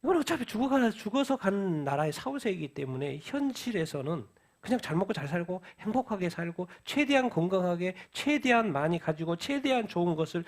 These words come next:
최대한 누리는 것으로 그렇게 하는 것에 대한 마음이 다 거기에 가 있기 때문에 그게 뭐라 그래요? 세상을 사랑하지 말라는 그거예요. 알고 봤더니 마음이 온통 어디에 가 있어요? 거기 가 있어요. 그러면 주님한테는 있죠. 언제요? 주일에. 얼마나?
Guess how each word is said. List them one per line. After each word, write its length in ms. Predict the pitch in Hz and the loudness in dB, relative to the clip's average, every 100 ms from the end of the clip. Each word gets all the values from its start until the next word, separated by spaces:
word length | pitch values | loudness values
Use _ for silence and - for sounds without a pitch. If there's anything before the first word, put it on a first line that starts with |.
| - | -8
최대한 460 | - - 294 269 202 | -8 -2 2 2 0
누리는 320 | 151 190 185 | 2 4 4
것으로 380 | 165 165 226 254 - - | 2 -2 -4 -4 -6 -2
그렇게 420 | 226 233 254 240 - | 0 2 0 0 -4
하는 320 | - - 330 | -4 4 4
것에 160 | 285 240 | 4 0
대한 320 | 240 254 233 | 0 2 2
마음이 480 | 202 202 247 254 247 | 4 4 4 4 2
다 420 | 277 339 370 370 | 2 4 6 6
거기에 240 | 359 202 196 | 4 4 4
가 120 | 143 | 2
있기 160 | 135 | -2
때문에 220 | - 120 - | -8 -10 -6
그게 140 | 233 | -4
뭐라 240 | 180 175 | 2 4
그래요? 240 | 160 180 240 - - | 4 0 -4 -10 -4
세상을 380 | 262 254 208 | 0 2 2
사랑하지 460 | 180 202 196 190 165 | 2 2 2 2 0
말라는 340 | 139 143 135 | 0 0 0
그거예요. 300 | 123 131 110 - _ _ _ _ _ | -2 -6 -6 -8 _ _ _ _ _
알고 180 | 170 196 | 0 4
봤더니 280 | 202 190 190 | 4 4 0
마음이 400 | 147 165 220 233 | 2 2 4 0
온통 680 | - - - 359 415 277 190 | 0 2 2 2 0 0 2
어디에 160 | 175 | 4
가 100 | 165 | 4
있어요? 260 | 135 - 214 - - _ | 2 -2 -8 -8 -20 _
거기 160 | - 131 | -2 -2
가 100 | 117 | -2
있어요. 240 | 104 - 104 _ _ _ - | -10 -16 -20 _ _ _ -2
그러면 180 | 233 | -2
주님한테는 580 | - 185 185 151 - 113 - _ _ _ _ - | 2 4 4 2 -2 -6 -8 _ _ _ _ -6
있죠. 300 | 175 - 196 - | -4 2 0 0
언제요? 320 | - 175 143 117 | 0 0 0 -4
주일에. 340 | - 135 117 - _ _ _ _ _ _ _ _ | -8 -10 -10 -14 _ _ _ _ _ _ _ _
얼마나? 420 | - 160 180 139 | 0 4 6 4